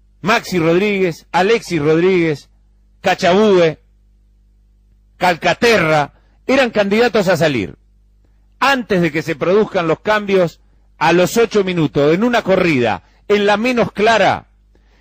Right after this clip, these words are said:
Carbonero penetra al área como win izquierdo.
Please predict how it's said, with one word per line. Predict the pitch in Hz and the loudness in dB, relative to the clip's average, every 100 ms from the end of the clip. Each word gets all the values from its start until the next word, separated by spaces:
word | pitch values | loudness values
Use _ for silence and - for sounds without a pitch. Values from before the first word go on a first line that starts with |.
| _ | _
Carbonero | - 208 208 220 240 277 247 233 196 _ _ _ _ _ _ _ _ _ _ _ _ _ _ _ _ | -2 2 4 2 2 2 2 2 0 _ _ _ _ _ _ _ _ _ _ _ _ _ _ _ _
penetra | - 208 254 269 214 | 0 0 0 0 0
al | 208 | 2
área | 247 240 214 | 2 2 0
como | 175 180 | 0 0
win | 185 226 | 0 2
izquierdo. | 220 - 254 262 233 220 208 | 0 -4 0 0 2 2 0